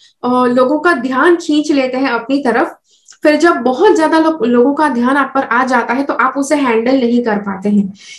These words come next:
इन्हें ये पता है और इसीलिए ये bless करते हैं, ये दुआएं करते हैं कि, कि आप काश ऐसा सीख जाए कि आप ज्यादा दूसरों का ध्यान अपने प्रति ना खींचे। ओके, do you understand vocalizations even if it's,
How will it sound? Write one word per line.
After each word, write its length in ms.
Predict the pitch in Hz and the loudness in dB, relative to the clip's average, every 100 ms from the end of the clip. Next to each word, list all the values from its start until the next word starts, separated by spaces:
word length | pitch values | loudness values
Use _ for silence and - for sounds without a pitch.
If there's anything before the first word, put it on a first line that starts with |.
| - | -2
इन्हें 280 | 262 294 330 | 2 4 4
ये 160 | 330 339 | 4 2
पता 340 | - 240 262 | 0 -2 -2
है 240 | 247 196 - _ - | -2 -4 -6 _ -2
और 160 | 262 | 0
इसीलिए 480 | 277 285 381 320 330 | 0 4 4 4 2
ये 360 | 254 247 269 269 | 0 -2 0 0
bless 280 | 254 311 - | 2 0 0
करते 300 | 294 285 277 | -2 0 0
हैं, 140 | 277 | 2
ये 120 | 277 | 0
दुआएं 400 | 233 233 233 285 | 2 2 2 0
करते 260 | 285 247 254 | 0 -2 -4
हैं 100 | 254 | -4
कि, 80 | 277 | -4
कि 260 | - - _ _ | -4 -8 _ _
आप 200 | 233 254 - | -2 -2 -6
काश 460 | - 254 311 359 262 | -2 2 2 0 -2
ऐसा 280 | 269 285 294 | -2 0 -2
सीख 380 | 294 247 269 | -2 -2 0
जाए 300 | 277 233 233 359 - - - | 0 0 0 -4 -8 -20 -4
कि 60 | 294 | 0
आप 200 | 294 254 | 0 -2
ज्यादा 760 | 220 233 226 240 330 415 440 - | -2 0 2 2 2 2 -2 -6
दूसरों 400 | 226 247 240 311 | -4 -4 -2 -2
का 140 | 320 | 0
ध्यान 260 | 262 247 294 | 0 0 -2
अपने 300 | 262 254 269 | -4 -4 -4
प्रति 340 | 269 240 285 | -2 0 2
ना 220 | 294 226 240 | 2 2 0
खींचे। 520 | 240 208 208 185 185 - - - - - | 0 -2 0 -4 -6 -12 -20 -20 -8 -4
ओके, 340 | 240 330 440 - - - | 0 2 0 -4 -18 -6
do 80 | 262 | 2
you 140 | 311 320 | 4 4
understand 580 | 277 277 294 302 294 | 2 0 0 -2 2
vocalizations 720 | 240 233 262 262 254 254 262 247 | 2 2 2 0 0 -4 -2 0
even 180 | 240 254 | 0 -2
if 120 | 247 | -4
it's, 200 | 240 | -6